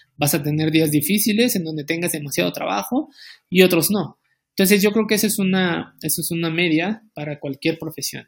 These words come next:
Entonces, ahí no creo que existan como lados negativos, a menos de que en realidad estés en una, en un, en un trabajo en el que te exploten demasiado, te paguen poco y que además también no estés satisfecho con lo que estés haciendo,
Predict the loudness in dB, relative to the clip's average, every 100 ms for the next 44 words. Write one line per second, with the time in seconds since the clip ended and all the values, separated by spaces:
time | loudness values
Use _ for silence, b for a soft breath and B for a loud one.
0 | _ -6 -4 -2 0 2 2 0 0 -2
1 | -4 -8 -8 -4 -2 -2 -8 b b b
2 | 0 2 4 4 2 0 -2 0 2 0
3 | 0 0 0 -2 0 2 2 2 0 -2
4 | -2 -2 2 2 2 2 2 0 -4 -2
5 | -2 0 0 0 -4 -8 -4 -4 -4 -4
6 | -2 0 2 2 2 -2 -2 -4 -8 -6
7 | -6 -4 -4 -2 -4 0 2 2 0 -2
8 | -2 -2 -2 -2 0 -2 2 2 2 2
9 | -2 -2 -4 -4 -4 -6 -4 -4 B B
10 | -2 0 0 -2 -4 -4 -2 -4 -6 -8
11 | -8 -4 -2 -2 -4 -8